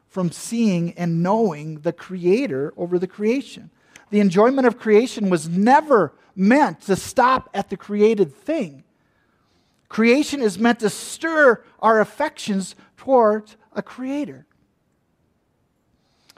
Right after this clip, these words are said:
So don't do that. <laughs> Let's not be those people. Um, the third thing is we need to avoid failing to acknowledge God. The cold, hard truth is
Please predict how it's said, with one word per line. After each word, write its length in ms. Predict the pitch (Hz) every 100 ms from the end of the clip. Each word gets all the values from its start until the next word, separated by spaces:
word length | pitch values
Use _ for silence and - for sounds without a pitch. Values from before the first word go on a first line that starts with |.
| _ _
So 140 | -
don't 200 | 202 247
do 120 | - 254
that. 240 | - - - 160
<laughs> 500 | - 247 _ _ -
Let's 160 | -
not 300 | 226 208 _
be 220 | 220 247
those 220 | 185 180 -
people. 580 | 269 285 - - 180 - _ _ _ _ _ _ _
Um, 440 | 143 139 127 - - -
the 80 |
third 340 | 170 277 277 220
thing 200 | 240 226
is 180 | 214 220
we 100 | 220
need 200 | 220 220
to 180 | 202 202
avoid 400 | 175 185 202 190
failing 800 | - _ - 214 220 196 170 180 170 _ _ -
to 120 | 190
acknowledge 520 | 160 151 160 160 139
God. 400 | 175 180 143 110 _ _ _ _ _ _ _ _ _ _ -
The 100 | 185
cold, 300 | 214 277 220
hard 260 | 277 262
truth 360 | - 233 220 220
is 320 | 190 190 -